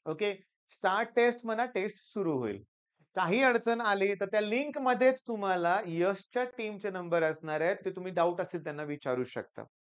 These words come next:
ओके, काय प्रॉब्लेम आले तर. पण सगळ्यात महत्त्वाचं, सगळ्यात महत्त्वाचं आपला प्लॅन काय आहे क्रॅश कोर्समध्ये, मी already तुम्हाला रेकॉर्डेड व्हिडिओ प्रोव्हाइड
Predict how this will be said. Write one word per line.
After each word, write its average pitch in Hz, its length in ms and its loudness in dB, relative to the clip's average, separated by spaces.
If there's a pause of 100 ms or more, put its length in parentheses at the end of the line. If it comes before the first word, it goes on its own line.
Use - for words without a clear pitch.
(160)
ओके, 175 300 0 (360)
काय 156 100 4
प्रॉब्लेम 151 440 2
आले 139 340 -2
तर. 156 380 2 (420)
पण 208 60 -4
सगळ्यात 214 640 4
महत्त्वाचं, 190 680 2
सगळ्यात 196 640 4
महत्त्वाचं 160 720 0
आपला 196 400 0
प्लॅन 226 380 -2
काय 190 240 0
आहे 139 360 -2
क्रॅश 147 480 -4
कोर्समध्ये, 143 720 -2 (240)
मी 226 480 0
already 185 460 0
तुम्हाला 190 220 0
रेकॉर्डेड 170 360 0
व्हिडिओ 156 260 0
प्रोव्हाइड 131 340 2